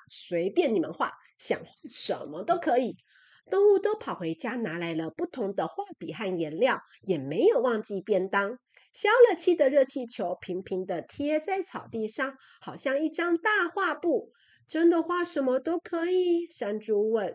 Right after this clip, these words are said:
企鹅点点头。山猪立刻盖上自己的脚印，写上三个字：“山猪号。”他开心地想：“今天这是我的热气球。”山猪转过头看看别人画什么。“嗯，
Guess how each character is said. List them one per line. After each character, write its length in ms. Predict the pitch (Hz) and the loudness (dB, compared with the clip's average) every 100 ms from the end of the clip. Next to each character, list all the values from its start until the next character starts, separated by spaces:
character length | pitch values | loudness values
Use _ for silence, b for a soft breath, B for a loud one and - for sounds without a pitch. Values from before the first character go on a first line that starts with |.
| _ | _
企 320 | - 240 202 | -12 -4 -2
鹅 160 | 165 165 | -2 -6
点 400 | - 165 165 226 | -4 -4 -4 -4
点 260 | 202 - _ | -4 -6 _
头。 320 | 170 160 190 b b b | -8 -8 -8 b b b
山 300 | - 233 247 | -4 -2 -2
猪 180 | 262 269 | -2 -4
立 220 | - 254 | -4 -6
刻 200 | - - - _ | -6 -8 -16 _
盖 160 | 294 220 | -4 -2
上 180 | 254 - | -4 -4
自 80 | 285 | -6
己 120 | 220 | -2
的 120 | 233 | 0
脚 180 | 247 233 | 0 2
印， 220 | 330 - - | 0 -2 -10
写 260 | - 180 156 | -6 -6 -2
上 260 | 247 214 | -2 -2
三 160 | - - - | -6 -10 -2
个 160 | 370 311 | -2 0
字 300 | 392 277 - _ _ _ _ - | -2 -2 -6 _ _ _ _ -10
：“山 500 | - 202 196 202 196 | -2 0 0 -2 -4
猪 360 | - 196 185 | 0 0 0
号。” 280 | 190 - - - _ b b - | 0 0 0 -4 _ b b -8
他 140 | 277 | -8
开 220 | - 349 | -4 -4
心 220 | 330 403 | 4 4
地 140 | 466 320 | 6 4
想 280 | - 233 - B B - | 4 0 -2 B B -4
：“今 220 | 330 349 | 2 2
天 300 | 339 381 370 | 4 2 4
这 160 | 403 392 | 4 6
是 200 | 440 381 | 8 8
我 180 | 262 - | 6 4
的 220 | 294 294 | 2 4
热 60 | 427 440 | 4 2
气 400 | - 571 571 - | 0 0 0 6
球。” 60 | 359 359 494 523 _ | 8 8 6 -2 _
山 320 | - 240 247 254 | -8 -4 -2 0
猪 160 | 285 | -2
转 260 | - - 233 | -2 -6 4
过 200 | 381 370 | 8 8
头 240 | 415 277 | 6 2
看 180 | - 330 | 2 2
看 180 | 349 285 | 2 4
别 160 | 262 | 8
人 200 | 254 269 - | 10 8 0
画 180 | 359 | -2
什 220 | 370 311 247 | 2 2 2
么。 300 | 233 - - _ - | 0 -2 -8 _ -4
“嗯， 200 | - | -4